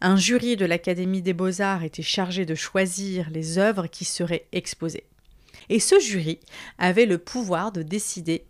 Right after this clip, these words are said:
quelles œuvres étaient acceptées et méritaient d'être exposées, et les artistes devaient se conformer aux normes et aux goûts de ce jury.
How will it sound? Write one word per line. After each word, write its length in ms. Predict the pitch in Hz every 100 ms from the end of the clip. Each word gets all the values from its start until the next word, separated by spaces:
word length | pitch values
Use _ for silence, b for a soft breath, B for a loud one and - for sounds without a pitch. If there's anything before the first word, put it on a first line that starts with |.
| _
quelles 380 | 247 233 196 170
œuvres 240 | 175 196 -
étaient 320 | - 208 - _ -
acceptées 680 | 214 - 175 - - - B B B B -
et 120 | 185
méritaient 540 | 185 240 202 196 165 160
d'être 380 | 165 175 - -
exposées, 640 | 196 208 - 175 160 180 240 B B B -
et 80 | 196
les 220 | 196 196
artistes 420 | 202 - 190 208
devaient 240 | 190 170
se 160 | 190 -
conformer 880 | 165 - - 302 - 208 185 165 -
aux 160 | 175 165
normes 360 | 156 156 185 226 -
et 120 | 175
aux 140 | 156
goûts 300 | 156 160 202 - _ _ -
de 100 | 226
ce 180 | -
jury. 300 | 165 160 147